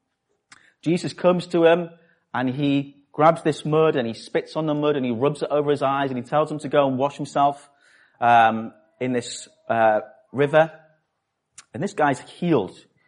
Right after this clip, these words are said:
He goes from being physically blind to physically being able to heal.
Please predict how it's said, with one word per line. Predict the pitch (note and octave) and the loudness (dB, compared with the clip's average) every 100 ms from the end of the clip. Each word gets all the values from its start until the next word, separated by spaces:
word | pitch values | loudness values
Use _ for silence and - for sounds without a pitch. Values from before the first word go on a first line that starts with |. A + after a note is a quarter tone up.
| _ | _
He | - | -6
goes | A#2+ D3 D#3 | 2 2 2
from | D#3 C3+ | -4 -4
being | C3 B2+ A#2+ A2+ _ _ _ _ _ - | -2 -4 -4 -8 _ _ _ _ _ -4
physically | F#3+ E3+ D#3+ - C3+ | -4 -4 -8 -6 -6
blind | A2+ C3 D3 D3+ A#2 G#2+ | -4 -2 0 -2 -4 -8
to | - A#2+ | -8 -6
physically | A2+ - C#3 C#3+ C#3 | -6 -4 -6 -4 -6
being | A#2+ A#2 A#2 | -4 -4 -4
able | A2 | -6
to | - | -8
heal. | - C#3 G#2+ F2 | -8 -4 -4 -6